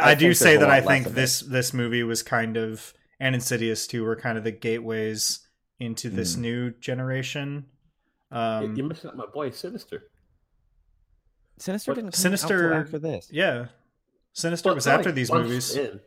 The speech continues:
Speaker 3: Oh, was it? I thought it was all came out around the same time. I
Speaker 1: No.
Speaker 3: don't know.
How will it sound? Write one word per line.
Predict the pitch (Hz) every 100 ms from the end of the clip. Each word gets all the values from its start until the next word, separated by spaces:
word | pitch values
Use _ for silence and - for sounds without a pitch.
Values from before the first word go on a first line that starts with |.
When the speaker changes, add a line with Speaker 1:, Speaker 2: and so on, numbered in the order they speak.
| _
Speaker 3:
Oh, | 127
was | 113 151
it? | 160
I |
thought | 247
it | 262
was |
all | 156 131
came | 135
out | 127
around | 104 104
the | 98
same | 107 98
time. | - 92 143
I | 143
Speaker 1:
No. | -
Speaker 3:
don't | 87
know. | 87